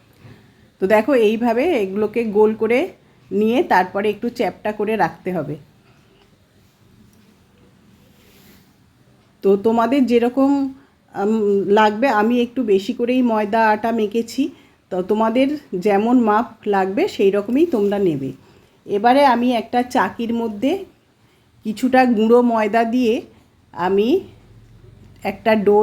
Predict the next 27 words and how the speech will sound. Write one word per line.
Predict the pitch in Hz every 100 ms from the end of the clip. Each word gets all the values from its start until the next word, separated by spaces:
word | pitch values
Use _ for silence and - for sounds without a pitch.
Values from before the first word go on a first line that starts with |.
| 220
নিয়ে | 226 240 349 381 - _ - 175
বেলতে | 208 208 233
শুরু | 233 185 175
করলাম। | 175 165 165 160 175 - - - - 175
বেলাটা | 190 202 208 247
কিন্তু | 262 262 285 214
যত | 202 196 277 233
পাতলা | 202 240 247 254
হবে | 262 349 453 - -
তত | 196 196 247
খেতে | - 190 185
ভালো | 190 165 170
হবে। | 160 156 - - - -
তো | 196
দেখো | 202 277 214
আমি | 220 233 202
অনেকক্ষণ | 220 240 - 269
ধরে | 262 262 220
বেলে | 196 208 214
বেলে | 208 233 277
এটাকে | 196 185 226 240 403 _ _ 190 170
গোল | 196 220 220
করে | 233 254 214
বেলছি | 196 202 - 330 - - - - 170
এবং | 220 220 190
অনেকটা | 226 294 - 294 208
বড় | 190